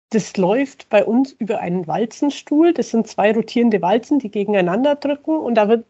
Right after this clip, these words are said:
werden die gesamten Kerne durchgepresst und, äh, es entstehen, ähm, wie Haferflocken aus den Lupinensamen. Und diese sind die Rohstoffe für die Proteinextraktion.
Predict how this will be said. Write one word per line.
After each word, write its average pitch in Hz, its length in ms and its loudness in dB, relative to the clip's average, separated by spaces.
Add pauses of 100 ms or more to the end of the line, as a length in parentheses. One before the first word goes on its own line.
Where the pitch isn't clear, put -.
werden 220 300 2
die 208 100 -6
gesamten 226 560 -2
Kerne 220 340 0
durchgepresst 269 920 -2
und, 220 420 -4
äh, 208 380 -2
es - 160 -10
entstehen, 226 640 -2 (400)
ähm, 220 380 2 (120)
wie 233 200 2
Haferflocken 226 540 0
aus - 140 -12
den 160 160 -14
Lupinensamen. 165 760 -12
Und 175 260 -16
diese 254 280 -2
sind 226 300 -6
die 220 80 0
Rohstoffe 220 580 -4
für 214 200 -4
die 214 300 -2
Proteinextraktion. - 1120 -12